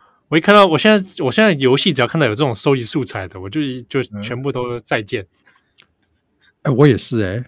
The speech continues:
Speaker 2: 我也是欸。其实你玩久了之-，就是它其实不只是网络游戏啦，就是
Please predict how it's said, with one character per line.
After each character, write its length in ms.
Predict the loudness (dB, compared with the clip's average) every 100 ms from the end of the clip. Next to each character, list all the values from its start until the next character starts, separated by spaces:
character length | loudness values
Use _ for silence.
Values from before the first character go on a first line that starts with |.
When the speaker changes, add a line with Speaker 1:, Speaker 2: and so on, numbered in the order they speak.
| -4
Speaker 2:
我 160 | -2
也 80 | -2
是 240 | -6 -12
欸。 120 | -12 -16 _ _
其 120 | 8
实 80 | 10
你 120 | 10
玩 260 | 8 2 0
久 200 | 0 0
了 120 | -2
之-， 200 | -6 -8 -4
就 160 | 0
是 120 | 2 0 -4
它 120 | -8 -8 _
其 120 | 8
实 80 | 8
不 180 | 8 6
只 180 | 6 0
是 400 | -2 0 2 0
网 220 | 0 0
络 140 | 2 0
游 160 | 0
戏 280 | -4 -4 -4
啦， 140 | -4
就 160 | -2
是 60 | 2